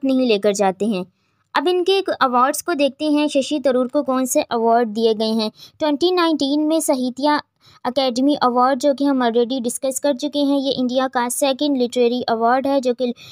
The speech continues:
लिटरेचर पर दिया जाता है किसी लिटरेरी फिगर को, उसकी top of the list work, अ, और उसकी सक्सेस पर। इनके, ए, शशि थरूर का एक वर्क है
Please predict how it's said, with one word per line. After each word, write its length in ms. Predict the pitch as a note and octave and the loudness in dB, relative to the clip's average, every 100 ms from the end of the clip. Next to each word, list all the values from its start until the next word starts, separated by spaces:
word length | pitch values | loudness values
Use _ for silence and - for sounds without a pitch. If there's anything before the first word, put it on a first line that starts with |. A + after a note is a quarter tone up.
| - - | -14 -6
लिटरेचर 640 | B3+ - C4+ C4+ D4 D#4 B3+ _ _ _ - | -6 -2 0 0 2 0 0 _ _ _ -4
पर 140 | C#4 | -2
दिया 320 | A#3 A#3+ C4 C#4 | -2 0 2 2
जाता 320 | C#4 A#3+ C4 | 2 0 0
है 160 | C4+ | -2
किसी 280 | B3+ B3+ C#4 | -2 -4 -4
लिटरेरी 500 | B3+ A#3+ B3 B3 C4+ | -2 0 2 2 0
फिगर 340 | B3+ B3 C4+ C4+ | -4 -2 0 2
को, 120 | C#4 | 0
उसकी 440 | C#4 B3 A3+ B3+ | 2 0 -2 -6
top 220 | B3+ C4 | -2 -2
of 160 | B3+ B3+ | -2 -2
the 180 | - B3 | -2 -2
list 400 | A3+ A#3 B3+ A#3+ | 2 2 0 -2
work, 260 | A#3 A#3+ B3 - - - - | 0 0 -2 -10 -20 -20 -6
अ, 200 | - B3 - | -2 0 2
और 140 | C4+ | 2
उसकी 460 | - B3 - C#4+ D#4 | 0 -4 -4 -4 -2
सक्सेस 520 | C#4 B3 - G#3+ - | -2 -2 0 0 0
पर। 200 | G#3+ G3+ - - - | -2 -6 -8 -16 -4
इनके, 300 | D#4+ D#4 F4+ C#4 | -2 2 0 2
ए, 400 | C#4+ C#4+ D4 C4+ - - | 2 4 4 2 -4 -6
शशि 300 | - C#4+ E4+ D#4+ | -2 0 0 2
थरूर 200 | D4 C#4+ | 2 2
का 180 | D#4+ D#4 | 2 2
एक 180 | D4 D4 | 0 0
वर्क 280 | C4+ D4 D4 | 0 0 0
है 180 | D4+ | -2